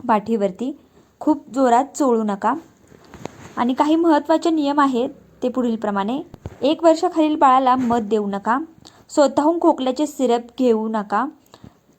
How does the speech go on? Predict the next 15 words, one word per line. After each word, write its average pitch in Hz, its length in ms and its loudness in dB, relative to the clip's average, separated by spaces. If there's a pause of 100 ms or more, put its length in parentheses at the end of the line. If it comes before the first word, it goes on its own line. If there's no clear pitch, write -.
थंड 294 340 2
पदार्थ 233 500 0
टाळा. 214 400 0 (760)
धूर, 277 380 2 (1500)
अगरबत्तीपासून 262 1120 -2
दूर 220 200 -2
ठेवा. 226 340 -2 (840)
डॉक्टरांना 330 540 0
कधी 269 280 -2
दाखवावे? 247 520 0 (440)
खोकला 269 360 2
तीन 302 300 -2
ते 339 60 2
चार 277 280 2
दिवसांपेक्षा 254 720 -4